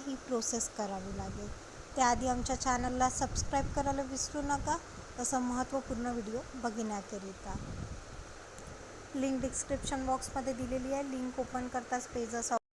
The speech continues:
ओपन होणार. ओपन झाल्यानंतर कन्झ्युमर यावर क्लिक करायचं आहे. कन्झ्युमर ॲप यावर क्लिक केल्यानंतर भारत आधार सीडिंग यावर क्लिक करायचं आहे. इथे तुम्हाला तुमचा आधार टाकायचा आहे. रिक्वेस्ट for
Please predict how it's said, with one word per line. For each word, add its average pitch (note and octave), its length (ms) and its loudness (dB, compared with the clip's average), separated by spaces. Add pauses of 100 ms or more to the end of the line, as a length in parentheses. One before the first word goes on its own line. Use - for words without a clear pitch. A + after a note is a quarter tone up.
(420)
ओपन C4+ 420 0
होणार. C#4+ 280 0
ओपन B3+ 380 -2
झाल्यानंतर C4 580 -2 (100)
कन्झ्युमर B3 640 -2
यावर A3+ 380 -2
क्लिक B3 260 -6 (120)
करायचं A#3+ 400 -2
आहे. B3 280 -2 (420)
कन्झ्युमर C#4 560 0
ॲप - 1000 -4
यावर A#3+ 320 0 (100)
क्लिक C4+ 240 -2
केल्यानंतर C4+ 520 0
भारत A#3+ 440 -2
आधार A#3+ 240 2
सीडिंग A#3+ 420 -4
यावर G#3 280 -2
क्लिक G#3 340 -6
करायचं G3+ 380 -4
आहे. - 600 -6
इथे C#4 140 0
तुम्हाला C4 380 2
तुमचा C4 360 -2
आधार A#3+ 520 -2
टाकायचा B3+ 400 -2
आहे. C4+ 120 0
रिक्वेस्ट B3 520 -4
for B3 180 2